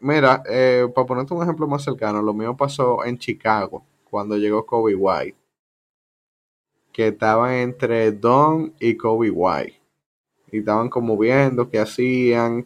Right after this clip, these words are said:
que, eh, haciendo como competencia. Es un problema, es un problema. Entonces, yo no espero que él tenga la misma calidad de juego que otra temporada, mientras eso siga pasando.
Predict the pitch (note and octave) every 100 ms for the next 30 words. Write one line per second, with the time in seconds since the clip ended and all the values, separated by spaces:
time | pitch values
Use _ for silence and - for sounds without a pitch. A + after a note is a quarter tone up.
0 | _ A#2 G#2+ G#2 - G#2+ G#2 D#2+ A2 -
1 | A2+ A#2+ B2 A2+ A2+ G#2+ G#2+ G#2 - D3
2 | C4 - E3+ - G#2 F#2+ D#2 B1+ C3 -
3 | - C3 D3 C3 G2+ G2+ F#2+ G2 G2+ -
4 | A2 A#2 - B2 A2 G#2+ - _ _ -
5 | - - - - - - _ _ B2+ F3+
6 | D#3+ C#3+ C3 B2+ - B2+ B2 A#2 A#2 A2+
7 | A2 G#2+ G#2 G2 G#2 G2+ G2 G#2+ G2+ -
8 | G2 G2+ - E2 B1+ A#1+ D#2 G#2 G#2 G#2+
9 | G#2+ B2+ G#2 G#2 E2+ - - -